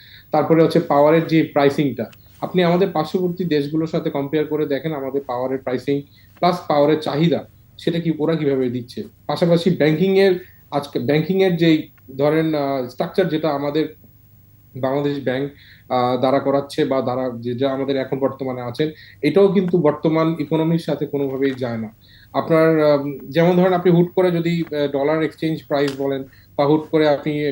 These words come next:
কারেন্সি ভ্যালুয়েশন বলেন, এটা যদি চেঞ্জ করে দেন তাহলে আমরা যারা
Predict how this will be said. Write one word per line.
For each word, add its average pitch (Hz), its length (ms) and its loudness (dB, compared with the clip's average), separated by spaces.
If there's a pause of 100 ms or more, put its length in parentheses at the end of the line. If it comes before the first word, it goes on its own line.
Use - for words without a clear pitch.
কারেন্সি 160 420 0
ভ্যালুয়েশন 143 500 -2
বলেন, 139 200 -4
এটা 139 180 -8
যদি 147 140 -8
চেঞ্জ 143 280 -4
করে 139 180 -2
দেন 139 120 0
তাহলে 135 240 -4
আমরা 135 240 -6
যারা 139 260 -2